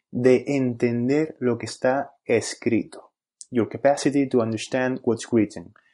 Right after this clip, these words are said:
La capacidad de ustedes pa-, de entender lo que está escrito. Y lo que otras personas dicen también. O sea, la comprensión auditiva. Listening comprehension. La comprensión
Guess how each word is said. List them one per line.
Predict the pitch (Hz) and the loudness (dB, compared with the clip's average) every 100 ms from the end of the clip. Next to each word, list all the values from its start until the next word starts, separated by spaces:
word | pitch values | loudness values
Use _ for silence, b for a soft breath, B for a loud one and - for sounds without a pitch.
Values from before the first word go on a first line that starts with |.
| _ - | _ -6
La | 113 | -4
capacidad | 110 113 107 - 107 131 127 | -2 0 -2 0 0 2 0
de | - 131 208 | -2 0 0
ustedes | 175 - 160 165 165 | 0 0 0 0 -2
pa-, | - - | -2 -2
de | 135 147 | 2 2
entender | 147 139 131 131 131 - b b b | 2 0 2 0 -2 -4 b b b
lo | 135 | 2
que | 135 | 4
está | 135 - 117 | 0 -2 -2
escrito. | - 101 80 - _ _ _ _ _ _ _ _ | -2 -6 -6 -8 _ _ _ _ _ _ _ _
Y | 143 | 0
lo | 139 156 | 2 4
que | 175 | 4
otras | 147 135 160 | 4 2 0
personas | - 127 - 117 151 - | 0 0 0 0 0 -4
dicen | - 95 139 - 104 82 - | -6 2 2 2 -2 -4 -4
también. | 92 92 90 78 B B | -4 -2 -8 -10 B B
O | B | B
sea, | 117 120 87 - B | 2 2 2 -2 B
la | 120 117 | 0 2
comprensión | 117 113 113 110 - 156 170 170 _ _ | 2 0 -2 -2 2 2 2 -6 _ _
auditiva. | 127 120 113 107 104 - 117 95 82 - - | 2 4 4 2 0 0 0 0 -2 -6 -2
Listening | 117 151 - 135 127 | 4 4 2 -2 -2
comprehension. | - 113 107 107 104 92 - - _ _ | -4 -6 -4 -4 -4 -10 -14 -18 _ _
La | - 107 | -4 -2
comprensión | 107 104 107 107 - 139 135 147 | -2 -2 -4 -6 -4 -4 -4 -10